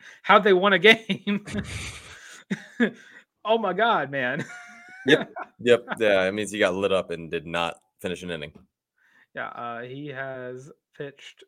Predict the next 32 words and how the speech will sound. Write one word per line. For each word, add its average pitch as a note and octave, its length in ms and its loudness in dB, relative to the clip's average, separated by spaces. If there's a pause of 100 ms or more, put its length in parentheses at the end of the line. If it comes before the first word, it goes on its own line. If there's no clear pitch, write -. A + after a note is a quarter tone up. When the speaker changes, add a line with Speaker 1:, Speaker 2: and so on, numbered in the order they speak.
(120)
Speaker 1:
zero D#3 240 -8
point D3 320 -18
zero D3 320 -8
innings, G#2+ 480 -18 (320)
but B2+ 160 -6
Speaker 2:
That A2+ 80 -2
means B2 160 -2
Speaker 1:
he C3 40 -4
Speaker 2:
he B2+ 40 -2
didn't C3 200 2
Speaker 1:
has A2+ 40 -4
Speaker 2:
even G#2+ 100 -6
record G#2 340 2
an F2+ 40 -6
out. E2 280 -4 (840)
Speaker 1:
Yeah, C3 220 -6
he C3 120 -6
has C3 280 -4
given C#3+ 240 -6
up C#3 100 -8
four G#3 200 -8
hits, - 400 -8 (180)
three F#3+ 140 -6
runs, G#2+ 480 -10 (240)
uh, B2 440 -8
three F3+ 220 0
earned D#3 260 -2
runs. G#2 440 -12 (100)
He's C3+ 240 -8
walked D#3+ 280 0
a A#2+ 40 -4
guy, G#2+ 460 -8